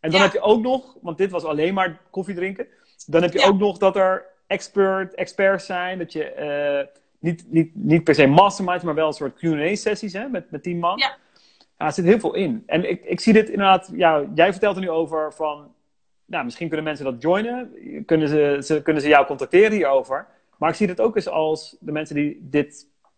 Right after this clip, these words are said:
Speaker 1: misschien hier totaal niet aan hadden gedacht, dat dat ook een onwijs mooi businessmodel kan zijn.
Speaker 2: Ja.
Speaker 1: Eh, waarmee je enorm veel impact kan hebben.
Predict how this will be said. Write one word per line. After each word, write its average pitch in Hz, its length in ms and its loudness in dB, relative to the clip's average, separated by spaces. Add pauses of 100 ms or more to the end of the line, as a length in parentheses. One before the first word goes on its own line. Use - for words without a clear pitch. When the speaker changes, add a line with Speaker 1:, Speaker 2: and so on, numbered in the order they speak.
(160)
Speaker 1:
misschien 170 340 0
hier 202 340 4
totaal 214 260 2
niet 220 120 4
aan 190 100 0
hadden 175 220 2
gedacht, 175 460 0
dat 160 140 -2
dat 190 160 -6
ook 214 180 -2
een 208 200 -8
onwijs 220 380 -2
mooi 180 180 4
businessmodel 180 520 -2
kan 123 140 -8
zijn. 117 380 -8 (260)
Speaker 2:
Ja. 370 380 -8
Speaker 1:
Eh, 160 180 0
waarmee 180 440 2
je 175 160 -4
enorm 185 360 -6
veel 160 180 -6
impact 269 340 -6
kan 127 160 -4
hebben. 113 340 -8